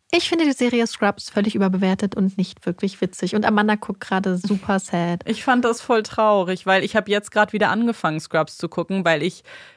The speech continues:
Speaker 2: das, äh, mir wieder eingefallen ist, dass das eine Serie ist, mit der ich auch so ein bisschen groß geworden ist, weil die ja auch gerne mal Wiederholungen gezeigt wurden im Fernsehen. Und ich fand's richtig toll. Ich finde es auch, s-, ich find's super lustig. Ich mag die Charaktere, ich mag die Witze, ich mag den Humor. Ich,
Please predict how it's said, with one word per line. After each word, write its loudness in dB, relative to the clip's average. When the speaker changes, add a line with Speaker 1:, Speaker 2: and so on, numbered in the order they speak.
Speaker 2:
das, 0
äh, 4
mir 2
wieder 4
eingefallen 2
ist, -6
dass -8
das -4
eine -2
Serie 2
ist, -4
mit -4
der 2
ich -2
auch 2
so -2
ein 2
bisschen -2
groß -2
geworden 0
ist, -6
weil 0
die -2
ja 2
auch -2
gerne 2
mal 2
Wiederholungen 4
gezeigt 0
wurden -4
im -4
Fernsehen. -2
Und 0
ich -2
fand's 2
richtig 0
toll. 0
Ich -2
finde 4
es 0
auch, 0
s-, -12
ich -2
find's 0
super 2
lustig. 0
Ich -6
mag 2
die -12
Charaktere, -2
ich -4
mag 0
die -2
Witze, -4
ich -6
mag -4
den -4
Humor. 4
Ich, -8